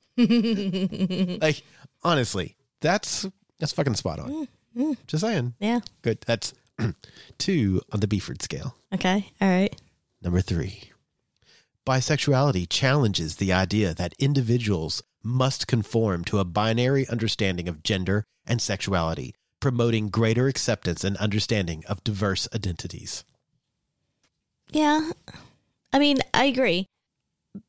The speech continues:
Speaker 1: N-, no.
Speaker 2: I mean, right there.
Speaker 1: But can I, can I read that? I need to read it. I feel like I need to read. 'Cause that, that, there's something that's kind of going through my head, but I'm not sure if maybe, 'cause hearing it and reading it can be different things.
Speaker 2: See, what we're learning here
Speaker 1: Right,
Speaker 2: is
Speaker 1: right.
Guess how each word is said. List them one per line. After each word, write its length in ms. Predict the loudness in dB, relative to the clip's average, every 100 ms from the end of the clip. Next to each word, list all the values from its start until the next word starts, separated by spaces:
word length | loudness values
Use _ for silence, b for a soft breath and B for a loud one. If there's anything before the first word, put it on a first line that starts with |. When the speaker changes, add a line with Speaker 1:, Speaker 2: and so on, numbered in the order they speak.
| -10
Speaker 1:
N-, 160 | -6 0
no. 420 | 2 4 4 4 0 B B B _ _ -14
Speaker 2:
I 60 | -10
mean, 260 | -8 -8 -10 -8
right 200 | -4 -2
there. 260 | 0 0 -4 B
Speaker 1:
But 180 | -2 0
can 200 | 2 2
I, 20 |
can 140 | 4 4
I 60 |
read 180 | 4 2
that? 160 | 0 2
I 60 |
need 140 | 2 4
to 80 | 4
read 160 | 2
it. 100 | 2
I 40 | 2
feel 120 | 2
like 100 | 2
I 40 |
need 120 | 2
to 60 | 2
read. 180 | 0 -2 -8
'Cause 120 | -2
that, 180 | -2 -2 -2
that, 200 | 0 2
there's 160 | 2 0
something 300 | 0 0 0
that's 160 | -2
kind 160 | -2 -2
of 60 | 0
going 140 | 0
through 100 | 0
my 60 | 0
head, 320 | 0 0 -4 _ _ -4
but 80 | 0
I'm 100 | 2
not 220 | 0 -2
sure 320 | -4 0 0 0
if 240 | -2 -2
maybe, 340 | -2 -2 -4 -4
'cause 300 | -2 -2 -2
hearing 340 | -2 0 0 0
it 80 | -2
and 120 | 0
reading 220 | 0 0
it 180 | -2 -4
can 140 | -6
be 100 | -4
different 300 | -6 -8 -8
things. 140 | -8 -8
Speaker 2:
See, 80 | -6
what 180 | -4
we're 120 | -2 0
learning 300 | 0 0 -2
here 220 | -4 -4
Speaker 1:
Right, 120 | -6
Speaker 2:
is 160 | -8 -8
Speaker 1:
right. 140 | -8